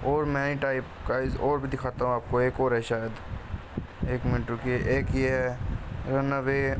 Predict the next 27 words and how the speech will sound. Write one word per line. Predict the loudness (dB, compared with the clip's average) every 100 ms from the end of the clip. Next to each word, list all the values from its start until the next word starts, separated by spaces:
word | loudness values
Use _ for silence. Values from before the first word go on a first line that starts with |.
| 2
All, | 2 2 0 -4 -8 -8 -6 -6
इससे | -2 2
आप | 2 2
अपनी | 0 0 2
voice | 2 2 2 0
edit | 0 0
कर | 0 0
सकते | 0 0 0
हैं, | 2 2
मतलब | 2 2 2
mini | 4 4 2
vlogs | 4 2 2 0
type। | 0 0 -2 -12 -12 -12 -10 -10 -10 -8 0
और | 2 4 4
एक | 2 4
और | 2
है, | 2 2 0 -4 -8 -6
रुको, | -2 0 -2 -4 -14 -14 -4
ये | 2 2
है | 2
Wise | 2 0 2 0 2
Cut | 0 0 0 2
All | 2 2 0 -2 0
Ball, | 2 2 -2 -6 -14 -16 -14 -12 -12 -12 -8 0
ये | 2
वाला | 2 2 2 2
है। | 2 2 2